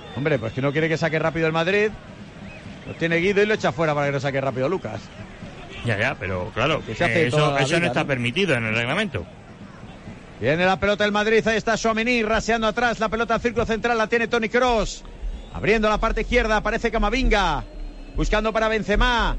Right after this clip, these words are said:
Speaker 1: Se llevaba con él a Pechela, tiene que entregar atrás el balón para Rüdiger.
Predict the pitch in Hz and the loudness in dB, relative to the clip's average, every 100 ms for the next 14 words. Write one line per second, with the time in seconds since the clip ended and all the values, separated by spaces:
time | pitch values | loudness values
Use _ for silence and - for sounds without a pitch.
0 | - - - - - - - 98 110 139 | 0 0 0 -8 -8 -12 -8 -6 -2 2
1 | 185 214 190 214 214 208 - 233 226 208 | 2 2 2 2 0 0 2 2 2 0
2 | 220 214 214 214 220 208 240 226 214 220 | 0 0 0 2 2 0 0 0 0 0
3 | 220 226 226 214 233 247 220 208 180 127 | 2 2 0 2 0 0 2 2 0 -4